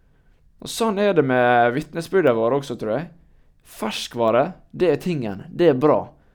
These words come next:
Og så må stadig søke Gud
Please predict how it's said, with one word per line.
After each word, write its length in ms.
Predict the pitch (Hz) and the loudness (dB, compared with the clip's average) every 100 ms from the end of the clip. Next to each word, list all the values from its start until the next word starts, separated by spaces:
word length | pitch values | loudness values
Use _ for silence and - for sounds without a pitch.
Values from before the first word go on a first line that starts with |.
| _ _ _ _ _ _ _ _ _ - | _ _ _ _ _ _ _ _ _ -10
Og 100 | 156 | -8
så 80 | 170 | -6
må 60 | |
stadig 480 | 170 - 175 202 190 | -6 2 4 4 2
søke 480 | - 151 156 185 156 | 2 4 4 4 -6
Gud 380 | 143 147 165 | 0 0 0